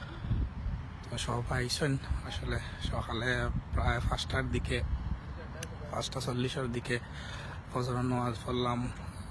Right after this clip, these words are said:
সরি, পাঁচটার দিকে ফজরের নামাজ পড়ছি, পাঁচটা চল্লিশ আসিল আমরা ঈদের জামাত। তো পাঁচটা চল্লিশ ঈদের জামাত পইরা রুমে আইলাম, আইয়া কুরবানি দিলাম, দিয়া,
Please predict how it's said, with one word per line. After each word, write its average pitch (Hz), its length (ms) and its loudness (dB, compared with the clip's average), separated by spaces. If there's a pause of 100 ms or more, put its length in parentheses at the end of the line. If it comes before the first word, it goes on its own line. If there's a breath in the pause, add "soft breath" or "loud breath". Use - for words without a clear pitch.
(200)
সরি, 127 280 2
পাঁচটার - 600 0
দিকে 143 200 2
ফজরের 131 260 4
নামাজ 139 280 4 (100)
পড়ছি, 131 320 -2
পাঁচটা 127 260 0
চল্লিশ 131 400 0
আসিল 131 380 2
আমরা 120 200 0
ঈদের 123 300 2
জামাত। 117 320 0 (920 loud breath)
তো 107 180 -2
পাঁচটা 127 300 2
চল্লিশ 143 400 4
ঈদের 143 300 4
জামাত 139 340 4
পইরা 139 300 6
রুমে 135 240 4
আইলাম, 135 580 2 (100)
আইয়া 123 240 0
কুরবানি 131 500 0
দিলাম, 127 480 0
দিয়া, 127 400 2